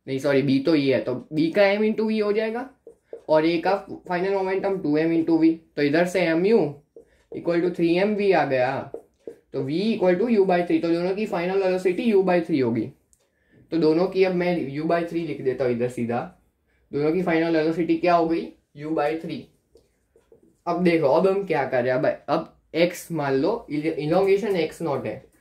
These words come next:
जो मैक्सिमम elongation है, एक्स नॉट मैक्सिमम elongation है।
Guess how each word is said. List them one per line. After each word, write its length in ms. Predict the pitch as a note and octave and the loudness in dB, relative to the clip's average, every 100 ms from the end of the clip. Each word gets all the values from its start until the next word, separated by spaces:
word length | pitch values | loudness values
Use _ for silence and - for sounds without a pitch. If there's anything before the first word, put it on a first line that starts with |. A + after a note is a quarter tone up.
| _ _ | _ _
जो 80 | F3+ | 0
मैक्सिमम 420 | G#3 E3 F3 F3 | 2 2 0 0
elongation 560 | C#3+ B2 A#2 A2 - F2 | 2 0 0 -4 -6 -12
है, 100 | B2 - _ _ _ _ _ _ D3 | -14 -18 _ _ _ _ _ _ -2
एक्स 260 | D3 - | -2 0
नॉट 340 | F3+ F#3 A#3+ G#3 | 0 2 0 -2
मैक्सिमम 480 | F#3 F3+ G3 G3 | 0 0 0 0
elongation 580 | E3+ D#3 D3+ C3+ C3 C3 | 2 0 2 0 0 -6
है। 80 | B2+ | -8